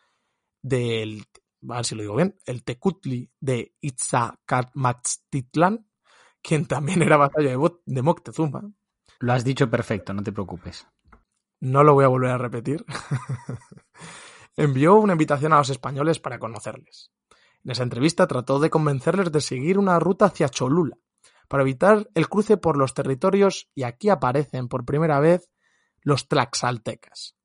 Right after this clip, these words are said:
Speaker 1: Pero Macmexi, que era el líder totonaca que acompañaba la expedición, advirtió a Cortés de una posible trampa y propuso, bueno, eh, hacer un acercamiento hacia los tlaxaltecas con mensajeros de paz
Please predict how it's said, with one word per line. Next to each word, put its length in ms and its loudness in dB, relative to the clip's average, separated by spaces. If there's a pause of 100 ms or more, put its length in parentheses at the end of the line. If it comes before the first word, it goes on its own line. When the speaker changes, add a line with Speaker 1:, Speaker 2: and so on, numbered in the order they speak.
(720)
Speaker 1:
Pero 420 4
Macmexi, 800 0 (400)
que 40 -6
era 180 0
el 80 -2
líder 260 0
totonaca 480 -2
que 60 -6
acompañaba 500 0
la 60 2
expedición, 760 -2 (240)
advirtió 400 2
a 40 6
Cortés 460 6
de 60 4
una 180 4
posible 360 -2
trampa 420 -10
y 520 -4 (220)
propuso, 580 2 (120)
bueno, 360 -6 (340)
eh, 400 2
hacer 260 -4
un 80 2
acercamiento 800 0
hacia 460 -6
los 200 -12
tlaxaltecas 680 0
con 140 -4
mensajeros 420 0
de 120 4
paz 300 6